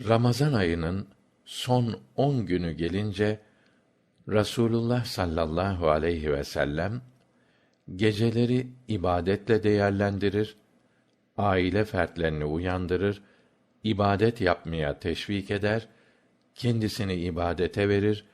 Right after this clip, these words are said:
kadınlardan uzak dururdu. Hadis yüz. Ebu Hureyre'den, Allah ondan razı olsun, rivayet edildiğine göre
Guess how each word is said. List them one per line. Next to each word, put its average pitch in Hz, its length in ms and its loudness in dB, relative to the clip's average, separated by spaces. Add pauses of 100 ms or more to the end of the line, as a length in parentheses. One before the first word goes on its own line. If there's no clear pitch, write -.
(540)
kadınlardan 87 880 -2
uzak 76 500 -6
dururdu. 58 540 -6 (920)
Hadis 117 680 -2 (100)
yüz. - 580 -6 (720)
Ebu 120 360 4
Hureyre'den, 85 880 2 (840)
Allah 98 380 0
ondan 78 460 0
razı 71 340 -2
olsun, 71 520 -6 (1400)
rivayet 117 600 4
edildiğine 80 600 -2
göre 104 380 0